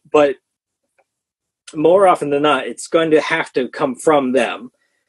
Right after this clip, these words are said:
to do the, the solving. Um, and there's also another thing that we should avoid is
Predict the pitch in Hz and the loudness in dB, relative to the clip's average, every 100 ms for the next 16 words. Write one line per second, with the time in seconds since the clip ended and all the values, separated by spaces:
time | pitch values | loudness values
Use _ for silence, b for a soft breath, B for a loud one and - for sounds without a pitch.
0 | _ - 160 139 131 120 135 123 113 104 | _ -4 2 2 2 2 0 0 -2 -6
1 | - 120 - 120 - - - _ _ _ | -4 -2 0 0 -2 -8 -14 _ _ _
2 | _ _ _ _ _ _ _ _ _ _ | _ _ _ _ _ _ _ _ _ _
3 | _ - 107 110 107 113 _ _ _ _ | _ -8 -6 -4 -4 -8 _ _ _ _
4 | _ _ _ _ _ _ _ _ _ _ | _ _ _ _ _ _ _ _ _ _
5 | B B - 190 175 - B B B B | B B 0 2 2 -2 B B B B
6 | B _ _ 165 160 175 180 185 170 147 | B _ _ 0 4 4 2 2 2 2
7 | 151 151 156 151 147 139 131 127 151 147 | 0 0 0 2 0 -2 -2 0 2 2
8 | 127 135 135 131 135 135 - | 2 2 2 0 -2 -2 -6